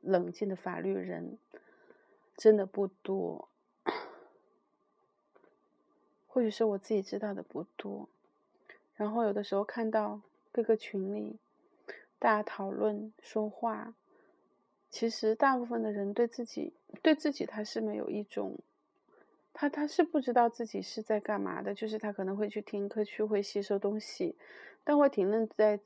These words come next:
争论啊，或者是在吐槽啊。我晚上好像打了一段文字，我说不管是从上到下，还是自上而下，还是自上，自下而上，从内到外，还是从外到内的改革，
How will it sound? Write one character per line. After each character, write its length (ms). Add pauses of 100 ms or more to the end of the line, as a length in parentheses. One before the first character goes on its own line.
争 240
论 260
啊， 200
或 140
者 120
是 220
在 220
吐 220
槽 360
啊。 300 (2250)
我 80
晚 160
上 120
好 40
像 100
打 160
了 140
一 80
段 240
文 220
字， 220
我 100
说 240
不 180
管 160
是 280 (580)
从 220
上 260
到 180
下， 340
还 180
是 80
自 200
上 180
而 140
下， 160
还 80
是 60
自 220
上， 220 (120)
自 180
下 200
而 160
上， 260
从 180
内 140
到 160
外， 160
还 160
是 80
从 180
外 160
到 240
内 200
的 100
改 300
革， 320